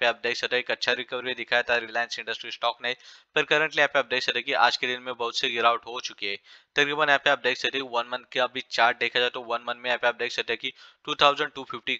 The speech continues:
पे support लेके एक bounce back दिखाया था यहाँ पे recently, पर यहाँ पे आप देख सकते हो फिर से टू thousand four hundred level का रेजिस्टेंस लेके गिरावट हो चुकी है आज के दिन में Reliance Industry stock के अंदर। तकरीबन यहाँ पे आप देख सकते हो कि जो latest अपडेट है और न्यूज़ है वो भी यहाँ पे हम देखने वाले हैं। तो यहाँ पे आप देख सकते हो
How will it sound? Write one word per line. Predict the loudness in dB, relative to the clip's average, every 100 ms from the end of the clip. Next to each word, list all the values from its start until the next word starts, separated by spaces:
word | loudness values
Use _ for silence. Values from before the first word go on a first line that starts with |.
| -4
पे | -2
support | 0 -2 -6 -4
लेके | -4 -2
एक | -4 0
bounce | 0 0 0
back | 0 0
दिखाया | 2 4 4
था | 2
यहाँ | 0 0
पे | -2 -2
recently, | -6 -6 -4 -8 -12 -20 _ 0
पर | 6
यहाँ | 6
पे | 6
आप | 0
देख | 0 -4
सकते | -4
हो | -6 -4
फिर | -4
से | -4
टू | -4 -2
thousand | -2 -4
four | -8 -10
hundred | -6 -4
level | -4 -4
का | -2
रेजिस्टेंस | 0 -2 -2 -4
लेके | -4 -4 -4
गिरावट | 0 0 0 -10
हो | -14
चुकी | -14 -8
है | -8 -8 -12 -2
आज | 2 2
के | 2 -2
दिन | -2
में | -2 -2
Reliance | -2 0 0 0 -6
Industry | -6 -6 -4
stock | -2 -4 -2
के |
अंदर। | -6 -4 -8 _ -20 _ -2
तकरीबन | -2 0 0 2
यहाँ | 4
पे | 2
आप | 2
देख | -2 -2
सकते | -4 -4 -6
हो |
कि | -8 -10
जो | -4 -2
latest | 0 0 0 0
अपडेट | 0 -2
है | -2
और | -4
न्यूज़ | -8 -10 -4
है | -4 -6 -20 -4
वो | 0
भी | 4
यहाँ | 4 6
पे |
हम | 2 2
देखने | 0 0 2
वाले | 2 2
हैं। | -2 _ _ 2
तो | 4
यहाँ | 4
पे | 2
आप | 2
देख | 0
सकते | 0 -4 -2
हो | -4 -4